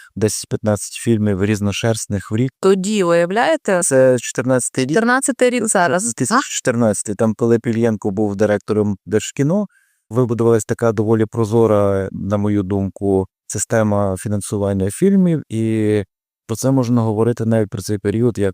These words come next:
Speaker 1: про розквіт, власне, нового українського кіна. І от те, що в нас ще доходять фільми якісь українські в прокатах. Тобто, можливо, Андрій Осіпов зробить поступ, як Капчинський на посаді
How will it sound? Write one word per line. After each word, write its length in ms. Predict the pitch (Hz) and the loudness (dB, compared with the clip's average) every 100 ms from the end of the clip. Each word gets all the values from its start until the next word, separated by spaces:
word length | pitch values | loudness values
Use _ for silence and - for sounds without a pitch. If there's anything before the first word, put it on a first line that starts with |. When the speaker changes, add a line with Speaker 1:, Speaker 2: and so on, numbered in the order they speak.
| - | -4
Speaker 1:
про 280 | - 101 92 | -2 0 0
розквіт, 680 | - 98 110 110 - 107 104 | -2 2 2 0 -4 -4 -4
власне, 400 | 92 98 - 98 | -2 -2 -2 -2
нового 640 | 98 110 117 117 113 110 101 | 2 4 4 4 4 2 -2
українського 720 | - 104 104 107 - 110 104 | -2 0 2 0 -2 -2 -2
кіна. 600 | 92 104 104 104 95 87 - - - - | -2 -4 0 0 0 -2 -8 -20 -20 -8
І 240 | 110 110 107 | -2 2 2
от 160 | 110 | 2
те, 120 | 117 | 0
що 400 | 110 110 107 101 98 | -2 0 0 0 -4
в 60 | - | -4
нас 180 | 113 - | -2 -2
ще 360 | - - - | -4 -4 -2
доходять 600 | 98 104 - 110 98 - - _ - - | 0 0 2 0 0 -8 -20 _ -20 -12
фільми 480 | - 117 101 98 98 | -2 0 2 0 -2
якісь 380 | 98 107 98 95 | -2 -6 -8 -6
українські 560 | - 101 95 92 - | -4 -2 -2 -6 -8
в 40 | - | -6
прокатах. 560 | 113 - 90 - - _ _ - | -4 -2 -2 -4 -14 _ _ -2
Тобто, 300 | 113 - 120 | -2 2 2
можливо, 560 | 120 127 135 110 110 - - - - | 2 4 4 4 2 0 -10 -8 0
Андрій 340 | 104 101 113 | 0 2 -2
Осіпов 640 | - 135 - 104 110 101 95 | 2 2 0 -2 0 0 0
зробить 600 | 101 110 92 98 - - _ _ _ _ - | 2 2 2 -2 -4 -18 _ _ _ _ 0
поступ, 500 | 120 113 - - 98 | 4 4 2 -8 -6
як 180 | 104 98 - | -2 -2 0
Капчинський 760 | 101 - 156 180 165 - 131 | -6 -4 -2 -2 -2 -4 0
на 280 | 117 110 107 | 2 2 0
посаді 540 | 107 - 113 101 104 | -2 0 0 0 -4